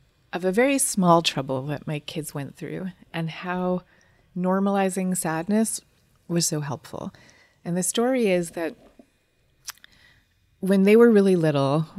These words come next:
we rented this house in the countryside for a week. And right next to the house was a field in which lived two donkeys. And the kids fell in love with these donkeys. Their names were Lucky and Norman.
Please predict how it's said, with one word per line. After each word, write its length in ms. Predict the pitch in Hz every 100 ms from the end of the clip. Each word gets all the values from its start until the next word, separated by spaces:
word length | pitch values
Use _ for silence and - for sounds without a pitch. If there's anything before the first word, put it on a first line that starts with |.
| - -
we 240 | 180 175
rented 380 | 165 170 175 190
this 160 | 190 -
house 300 | 151 160 165
in 60 |
the 60 | 165
countryside 680 | - 147 - 147 135 127 127
for 200 | - 139
a 80 |
week. 400 | 139 135 - - - - - _ -
And 440 | 165 156 160 160 -
right 340 | 170 170 185
next 260 | 196 - -
to 100 | 208
the 80 |
house 480 | 202 160 147 160 -
was 180 | 170 160
a 100 | 156
field 800 | - 160 156 147 151 165 - - _ _ -
in 200 | 175 160
which 220 | 160 -
lived 360 | 160 156 156 -
two 220 | - 165
donkeys. 600 | 135 131 - - - - _ _ - - - - _ _ -
And 160 | 175
the 80 | 170
kids 340 | - 214 196 -
fell 200 | 180 190
in 140 | 240
love 160 | 202 196
with 100 | 202
these 200 | 214 -
donkeys. 520 | 139 143 135 139 147
Their 160 | 143
names 340 | 143 139 147 -
were 120 | 147
Lucky 320 | 143 135 175
and 100 | 185
Norman. 400 | 156 139 135 139